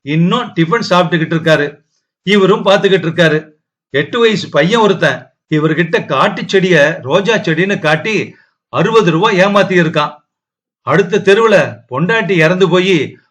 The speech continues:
பணம் எடுக்க காசு இல்லைன்னு ஒரு ஆளுக்கு நூறு ரூபாய் அழுதுருக்காரு. அதே ஆளு அரை மணி நேரம் கழிச்சு பத்மா கபேல மசால் தோசை சாப்பிட்டுட்டு இருக்கிறத பார்த்துட்டு, "என்னப்பா,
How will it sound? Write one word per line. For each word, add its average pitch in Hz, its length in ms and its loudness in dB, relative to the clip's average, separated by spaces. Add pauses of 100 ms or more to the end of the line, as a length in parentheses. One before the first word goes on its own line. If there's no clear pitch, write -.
(120)
பணம் 160 260 -2
எடுக்க 196 340 0
காசு 165 360 -2
இல்லைன்னு 170 280 0
ஒரு 156 140 2
ஆளுக்கு 147 640 -2 (220)
நூறு 196 280 0
ரூபாய் 185 280 2
அழுதுருக்காரு. 165 580 0 (360)
அதே 131 340 2
ஆளு 170 500 2
அரை 151 240 -2
மணி 202 200 0
நேரம் 170 320 0
கழிச்சு 147 520 -4 (420)
பத்மா 233 400 -2
கபேல 156 680 2
மசால் 196 400 -4
தோசை 175 320 0
சாப்பிட்டுட்டு 170 400 0
இருக்கிறத 156 440 -2
பார்த்துட்டு, 160 640 0 (400)
"என்னப்பா, 160 760 0